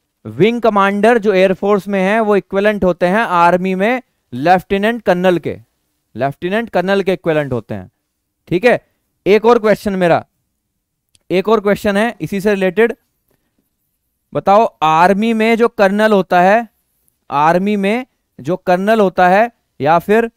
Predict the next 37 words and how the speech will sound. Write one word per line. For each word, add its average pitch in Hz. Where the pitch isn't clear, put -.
एयरफोर्स 202
में 220
जो 170
ग्रुप 202
कैप्टन 208
होता 175
है 123
वो 143
इक्विवेलेंट 208
है? 226
मतलब 147
आर्मी 170
के 226
कर्नल 190
और 170
एयरफोर्स 196
के 233
ग्रुप 185
कैप्टन 175
ये 156
इक्विवेलेंट 220
है। 143
अब 165
मुझे 196
ये 233
बताओ 214
कि 247
नेवी 196
में 247
क्या 240
रैंक 220
होती 196
है 202
इनके 185
इक्विवेलेंट 156
दोनों 131
के? 104